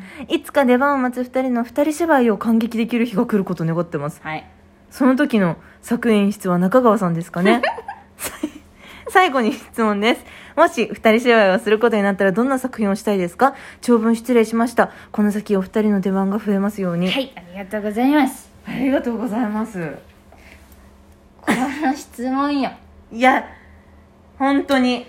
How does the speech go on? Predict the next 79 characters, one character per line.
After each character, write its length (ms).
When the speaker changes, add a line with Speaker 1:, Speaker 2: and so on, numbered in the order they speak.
Speaker 1:
な 80
ん 20
か 100
前 260
も 160
ね、 300
お 40
二 320
人 60
で 80
も 160
し、 520
な 100
ん 60
か 80
す 160
る 80
こ 120
と 100
に 60
な 80
っ 40
た 140
ら、 340
Speaker 2:
う 240
ん。 20
Speaker 1:
「ど 100
ん 120
な 120
の 120
が 80
し 80
た 100
い 60
で 80
す 120
か？」 120
っ 80
て 80
い 40
う 20
質 180
問 100
を 40
く 100
だ 100
さ 80
っ 40
た 80
方 260
が 80
い 60
て、 320
Speaker 2:
そ 200
う。 40
Speaker 1:
そ 60
の 160
時 20
に 120
さ、 100
「い 40
や、 80
こ 120
れ 120
で 100
一 140
本 160
取 180
れ 60
る 80
よ 120
な」 140
と 120
か 100
言 100
っ 20
て、 360
Speaker 2:
う 80
ん、 300